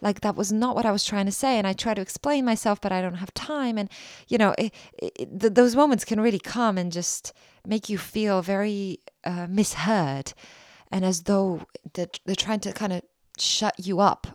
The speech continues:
and, and keep you from speaking, keep you from expressing yourself. And,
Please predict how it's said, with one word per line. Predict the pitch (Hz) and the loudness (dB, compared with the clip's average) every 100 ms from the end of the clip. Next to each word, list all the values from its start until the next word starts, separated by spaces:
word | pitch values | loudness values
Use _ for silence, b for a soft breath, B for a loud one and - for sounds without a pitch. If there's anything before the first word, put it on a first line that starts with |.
| - | -10
and, | 170 165 | -10 -8
and | 170 165 | -10 -10
keep | - 208 - | -10 -8 -6
you | |
from | 190 - 165 | -6 -6 -10
speaking, | - 196 - 165 156 | -4 -4 -2 -6 -6
keep | - 190 202 | -8 -10 -8
you | |
from | - - 175 B B B | -6 -6 -6 B B B
expressing | - - - 202 - 185 | -8 -6 -2 0 0 -4
yourself. | 170 165 - 175 175 | -4 -6 0 0 0
And, | 175 | -6